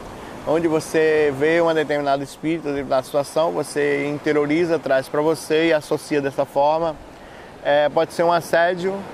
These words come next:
em que o espírito se plasme de determinada forma, sabendo que você tem medo, utilizando essa indução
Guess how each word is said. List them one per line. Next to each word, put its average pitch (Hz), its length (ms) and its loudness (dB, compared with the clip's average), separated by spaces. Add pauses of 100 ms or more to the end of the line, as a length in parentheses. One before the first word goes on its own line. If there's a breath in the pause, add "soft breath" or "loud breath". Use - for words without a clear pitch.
(420)
em 156 120 -2
que 165 120 0
o 160 60 4
espírito 170 480 -2
se - 160 -8
plasme 160 560 0
de 160 100 2
determinada 156 540 2
forma, 156 380 2
sabendo 156 540 0
que - 140 -6
você 143 320 0
tem 139 240 -4
medo, 139 520 0
utilizando 143 720 0
essa 135 240 0
indução 135 500 0